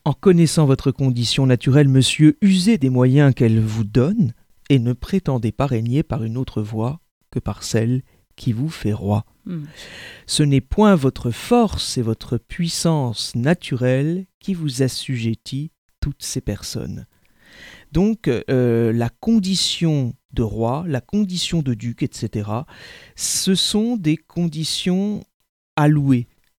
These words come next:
Speaker 1: C'est
Speaker 2: Mhm.
Speaker 1: exactement ce qu'il dira pour les qualités du moi,
Speaker 2: Oui,
Speaker 1: hein, dans
Speaker 2: oui,
Speaker 1: une
Speaker 2: oui.
Speaker 1: dé-, dans une de, dans une pensée.
Speaker 2: Oui.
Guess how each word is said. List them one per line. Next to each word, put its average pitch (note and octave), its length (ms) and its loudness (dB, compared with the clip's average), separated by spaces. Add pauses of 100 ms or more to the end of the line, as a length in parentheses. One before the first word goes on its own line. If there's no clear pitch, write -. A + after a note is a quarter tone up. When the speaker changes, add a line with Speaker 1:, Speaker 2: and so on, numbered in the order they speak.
(180)
Speaker 1:
C'est E3 160 -10
Speaker 2:
Mhm. E3 160 -8
Speaker 1:
exactement C3 420 0
ce - 80 -2
qu'il A2+ 240 -8
dira B2 300 0
pour B2 200 -2
les A2+ 120 -2
qualités C3 420 2
du B2+ 140 -2
moi, A#2+ 340 0 (160)
Speaker 2:
Oui, G3 120 -4
Speaker 1:
hein, D3+ 120 -2 (160)
dans G#2+ 100 -2
Speaker 2:
oui, G2 60 -2
Speaker 1:
une A#2+ 80 0
Speaker 2:
oui. A#2 140 0
Speaker 1:
dé-, A#2 160 0 (160)
dans A#2+ 160 0
une C3 260 -2
de, A#2 440 -4 (340)
dans - 200 -8
une A2+ 180 -8
pensée. A#2+ 400 -8
Speaker 2:
Oui. G3 180 -2